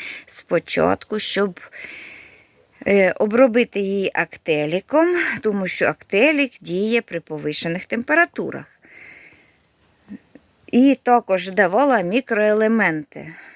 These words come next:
Е, тепер її можна, уже її можна буде обробляти хорусом, е, або іншими препаратами, які діють ще по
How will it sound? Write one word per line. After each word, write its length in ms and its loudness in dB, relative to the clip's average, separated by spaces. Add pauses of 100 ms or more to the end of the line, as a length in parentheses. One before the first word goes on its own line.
(140)
Е, 320 -6
тепер 340 2
її 400 -6
можна, 480 -4
уже 360 0
її 320 -8
можна 360 -8
буде 260 -8
обробляти 720 -2
хорусом, 720 0 (680)
е, 460 2
або 360 0
іншими 560 2
препаратами, 800 -2
які 880 -2 (120)
діють 460 -2
ще 380 2
по 280 -2